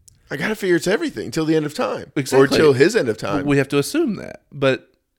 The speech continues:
Speaker 2: he's not giving up the goods in the episode.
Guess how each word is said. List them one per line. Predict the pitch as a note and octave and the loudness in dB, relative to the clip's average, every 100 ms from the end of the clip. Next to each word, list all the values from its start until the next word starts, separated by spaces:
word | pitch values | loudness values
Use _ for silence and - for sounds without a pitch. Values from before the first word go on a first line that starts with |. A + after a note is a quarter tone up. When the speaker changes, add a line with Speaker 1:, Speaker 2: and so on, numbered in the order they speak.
| _ - | _ -12
Speaker 2:
he's | A#2+ F3 D#3 | -4 -4 0
not | D3 B2 | -2 0
giving | C3+ B2 A#2+ | -2 0 0
up | A#2+ - | -2 -2
the | A#2 | -6
goods | D#3 F3 C3 - - - - _ _ _ _ - | 0 0 -2 -8 -16 -16 -20 _ _ _ _ -14
in | A#2+ | -4
the | C3 | -4
episode. | E3 B2+ - - - | -2 -4 -6 -10 -12